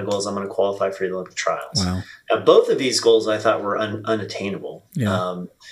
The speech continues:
Speaker 1: and generally that's the best goals, right? And, but I wrote these goals down, and sure enough, you know, now five, you know, five years later in college,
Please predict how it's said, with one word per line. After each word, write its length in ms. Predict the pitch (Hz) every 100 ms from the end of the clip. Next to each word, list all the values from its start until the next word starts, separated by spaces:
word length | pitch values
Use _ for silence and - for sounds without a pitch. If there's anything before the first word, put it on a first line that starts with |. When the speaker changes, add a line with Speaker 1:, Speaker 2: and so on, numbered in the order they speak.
| - - _ -
Speaker 1:
and 140 | 104
generally 360 | 101 147 165 117
that's 240 | 110 107
the 80 | -
best 260 | 98 92 -
goals, 380 | 107 87 82 95
right? 360 | 90 92 - -
And, 420 | 101 104 95 - _ _ _ _ - -
but 200 | - 139
I 60 |
wrote 200 | 131 139
these 140 | 135 107
goals 240 | 117 113
down, 380 | 110 104 107 107
and 160 | 107 101
sure 200 | - 117
enough, 340 | 139 156 151 -
you 80 |
know, 160 | 107 110
now 340 | 101 101 107 107
five, 300 | - - 113
you 60 |
know, 120 | 98 95
five 300 | - 107 107
years 240 | 107 107
later 380 | 104 107 104 98
in 140 | 101
college, 600 | 98 - 113 95 92 -